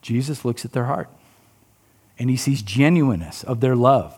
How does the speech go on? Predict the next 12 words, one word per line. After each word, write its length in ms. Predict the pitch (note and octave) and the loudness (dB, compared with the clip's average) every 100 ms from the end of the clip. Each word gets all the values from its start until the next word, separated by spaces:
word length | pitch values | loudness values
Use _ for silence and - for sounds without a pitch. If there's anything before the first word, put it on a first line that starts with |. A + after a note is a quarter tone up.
| - | 0
It's 220 | F#3 - | 0 0
flawed. 520 | - E3 F#3+ C#3 E2+ - | -2 4 4 4 0 2
It's 220 | G#3 - | 2 2
full 300 | - G3 G#3 | 2 4 4
of 100 | F#3 | 4
potholes. 640 | F3+ F3 C3+ E2 D2 - _ _ _ _ _ _ _ _ | 6 6 2 -4 -8 -20 _ _ _ _ _ _ _ _
But 140 | B2 A#2 | -6 0
God 200 | C3+ C#3 | 2 2
looks 240 | B2+ - | -2 -4
at 80 | B2 | -6
the 80 | A2 | -4
heart. 320 | - G#2 | -4 -6